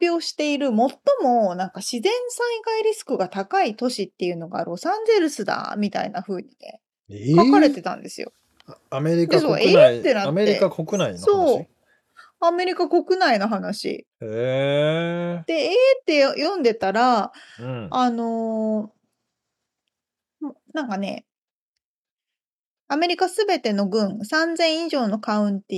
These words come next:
Speaker 1: ィを地震とかハリケーンとか津波、火山などなど、十八種類の自然災害で計算したところ、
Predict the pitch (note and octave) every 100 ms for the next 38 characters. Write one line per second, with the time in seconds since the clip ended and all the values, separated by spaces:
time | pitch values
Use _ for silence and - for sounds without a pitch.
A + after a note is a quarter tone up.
0 | F3+ A3+ D#4+ D4+ A#3+ F3+ G#3 D4 D4+ D4+
1 | D4 G#3 G3 G#3+ B3 A3+ - - - -
2 | G#3 A3 A3 G#3+ - A#3 G#3+ F3+ G#3 G#3+
3 | A#3 G#3+ G3 G3 F#3 - F#3+ B3+ C#4+ D4+
4 | D4+ - D#4 C#4+ A#3+ B3 A#3+ B3 B3 B3+
5 | C#4 A#3+ G#3 F#3+ F#3+ A#3+ A#3+ B3+ B3 B3
6 | B3 A#3 B3 B3+ A#3+ A#3+ - C#4 F4+ G#4+
7 | D4+